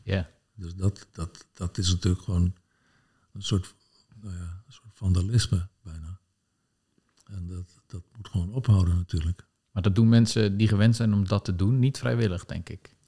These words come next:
Speaker 2: Nee, dat denk ik ook. Dat denk ik ook. Er zal dus inderdaad, er zullen wel maatregelen nodig zijn. Maar je ziet dat, dat, en dat is natuurlijk ook, ja, wat het moeilijk maakt, nog steeds. Ik heb vroeger, toen ik,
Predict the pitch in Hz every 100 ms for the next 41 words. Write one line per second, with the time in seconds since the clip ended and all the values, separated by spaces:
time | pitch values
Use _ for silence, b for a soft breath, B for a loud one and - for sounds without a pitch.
0 | _ 117 117 85 90 90 92 87 123 95
1 | _ _ _ 92 90 98 92 113 123 101
2 | 87 104 92 90 90 - 90 87 98 107
3 | 98 98 95 90 87 95 110 131 113 107
4 | 101 98 95 90 - 90 98 _ _ _
5 | _ _ _ _ _ _ _ _ _ _
6 | _ _ _ _ 104 95 95 98 98 139
7 | 135 - - 107 - - - 101 - -
8 | 113 101 104 - 104 98 107 101 98 _
9 | - 113 101 95 101 - 101 _ 117 107
10 | 107 143 123 101 92 92 - - _ _
11 | 104 90 - 107 98 - - _ _ _
12 | _ _ _ _ _ _ - 104 117 104
13 | 139 123 117 110 - - 107 101